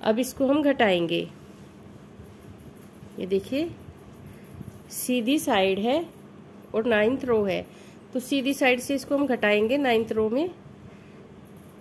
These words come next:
दो फंदों का एक फंदा किया, इस फंदे को वापस लेंगे, फिर दो का एक बनाएंगे, फिर ये फंदा वापस लेंगे। बहुत ज़्यादा हमें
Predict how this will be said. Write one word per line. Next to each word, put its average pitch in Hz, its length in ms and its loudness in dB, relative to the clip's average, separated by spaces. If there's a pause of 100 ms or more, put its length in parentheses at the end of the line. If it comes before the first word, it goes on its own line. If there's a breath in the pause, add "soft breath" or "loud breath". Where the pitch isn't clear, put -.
(120)
दो 208 200 6
फंदों 240 320 2
का 247 120 2
एक 240 200 4
फंदा 226 320 2
किया, 247 380 2 (180)
इस - 160 -6
फंदे 233 260 4
को 240 120 0
वापस 208 380 2
लेंगे, 226 380 2 (1400)
फिर 247 220 -2
दो 240 180 6
का 247 160 2
एक 226 240 4
बनाएंगे, 220 640 4 (640)
फिर 240 120 2
ये 226 120 4
फंदा 226 280 0
वापस 220 360 0
लेंगे। 247 260 0
बहुत 247 320 -2
ज़्यादा 233 280 2
हमें 240 300 4